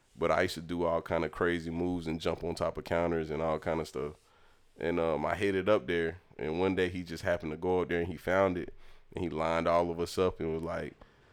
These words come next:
"Whose is this?" And then for some reason, my baby brother was like, "It's mine's." And I can never forget that story just 'cause I was so proud of him 'cause they knew I ain't like that, that tattletale and snitching stuff.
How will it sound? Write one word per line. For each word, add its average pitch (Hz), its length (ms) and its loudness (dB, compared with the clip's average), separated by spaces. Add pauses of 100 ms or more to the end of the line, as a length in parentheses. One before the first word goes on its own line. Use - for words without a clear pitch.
(160)
"Whose 135 280 8
is 120 140 -2
this?" 117 500 0 (840)
And 78 160 -4
then 80 60 2
for 65 160 -8
some 98 300 4
reason, 92 260 2
my 87 140 4
baby 87 320 0
brother 90 360 4
was 85 220 -8
like, 85 240 -8
"It's 90 180 -6
mine's." 98 600 -2 (1120)
And 90 120 0
I 95 80 4
can 87 140 -2
never 85 180 0
forget 73 300 -10
that 67 160 -8
story 69 340 -8
just 71 160 -16
'cause 64 160 -10
I 85 80 -4
was 85 120 -6
so 85 160 -4
proud 85 380 0
of 87 60 -4
him 80 180 -6
'cause - 140 -10
they 80 100 -2
knew 87 180 0
I 85 120 2
ain't 82 140 0
like 78 160 -4
that, 76 180 -4 (100)
that 85 240 -10
tattletale 85 560 -2
and 80 80 -4
snitching 85 400 -2
stuff. 64 320 -4